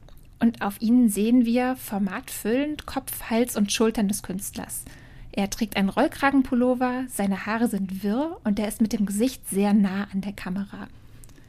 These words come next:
Auf einem Bild, das wir für die heutige Folge ausgesucht haben, hat er den Kopf in den Nacken gelegt, das Kinn hochgereckt, einen Mundwinkel schief nach unten gezogen, die Augenbrauen hochgezogen und die Augen geschlossen.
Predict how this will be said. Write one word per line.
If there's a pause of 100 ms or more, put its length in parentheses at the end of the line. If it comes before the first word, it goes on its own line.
(260)
Auf
einem
Bild,
das
wir
für
die
heutige
Folge
ausgesucht
haben,
hat
er
den
Kopf
in
den
Nacken
gelegt,
das
Kinn
hochgereckt, (400)
einen
Mundwinkel
schief
nach
unten
gezogen, (340)
die
Augenbrauen
hochgezogen
und
die
Augen
geschlossen.